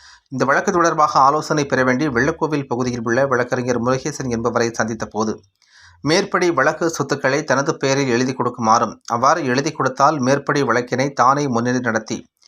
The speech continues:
மேற்படி வழக்கை தள்ளுபடி செய்து கொடுப்பதாகவும், அதன் பின்னர் மீண்டும் மேற்படி வழக்கு சொத்துக்களை முதியவர் பெயருக்கு மாற்றி கொடுத்துவிட்டு தனக்கு அதற்குண்டான வழக்கறிஞர் கட்டணத்தை பெற்றுக்கொள்வதாக நம்பிக்கையாக கூறினார்.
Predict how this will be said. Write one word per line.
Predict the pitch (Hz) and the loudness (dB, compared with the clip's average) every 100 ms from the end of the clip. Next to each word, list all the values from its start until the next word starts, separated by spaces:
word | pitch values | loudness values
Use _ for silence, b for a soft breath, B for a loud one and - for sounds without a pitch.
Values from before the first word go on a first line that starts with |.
| b b b | b b b
மேற்படி | - 170 185 185 175 | -2 0 0 0 0
வழக்கை | 147 147 143 135 | 0 0 -2 -4
தள்ளுபடி | - 147 170 170 156 | 0 0 2 0 -2
செய்து | - 139 160 | -2 -2 0
கொடுப்பதாகவும், | 143 135 131 127 131 120 - _ b b b b | -2 -2 0 0 0 -2 -4 _ b b b b
அதன் | 147 180 175 | 0 0 -2
பின்னர் | 170 185 175 | 0 0 2
மீண்டும் | 143 170 185 | 2 2 2
மேற்படி | 156 147 - 151 | 2 0 0 -2
வழக்கு | 127 131 - 160 | 0 0 0 -6
சொத்துக்களை | 151 147 135 135 | -6 -2 0 0
முதியவர் | 131 120 135 135 | 0 0 2 0
பெயருக்கு | 120 120 120 127 | 2 0 0 -2
மாற்றி | 117 123 135 | 2 2 2
கொடுத்துவிட்டு | 123 120 120 113 - 151 - _ _ _ _ _ | -2 -2 -4 -6 -4 -4 -4 _ _ _ _ _
தனக்கு | - 160 175 170 | -2 -2 2 0
அதற்குண்டான | 151 - 147 165 175 | 0 -2 0 2 2
வழக்கறிஞர் | 135 135 151 143 139 | 0 0 0 0 0
கட்டணத்தை | 131 - 127 123 147 | -2 -2 -2 0 -4
பெற்றுக்கொள்வதாக | - 123 - 139 123 123 120 131 | -2 -4 0 -2 2 0 0 0
நம்பிக்கையாக | 113 127 131 127 120 131 | 0 -2 -6 -2 -2 -2
கூறினார். | - 113 101 - | -8 -6 -4 -4